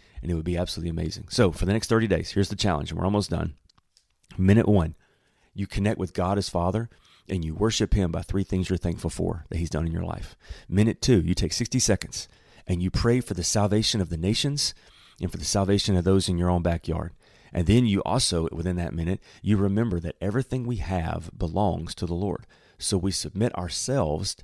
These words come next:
to his good authority. Minute three, we talk to God about anything that's going on in our life.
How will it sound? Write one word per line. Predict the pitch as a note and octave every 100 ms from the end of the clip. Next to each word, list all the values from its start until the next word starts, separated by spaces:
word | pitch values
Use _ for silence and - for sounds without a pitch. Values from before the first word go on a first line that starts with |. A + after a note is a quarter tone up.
| -
to | F2+
his | F#2+ B2 D#2+ E2 - - _ _ - D2+
good | G2 E2+
authority. | D#2+ E2+ D#2 - - - _ - -
Minute | F2+ A2 G2 -
three, | C#3 A2+ F2+ A2 _ _ -
we | F#2+
talk | G2 G2+ -
to | F#2+
God | F2+ F2
about | F2 E2+
anything | - A#2+ C#3 C3
that's | G#2 -
going | G#2 G#2+
on | G2
in | F2+
our | F2+
life. | E2 D#2 -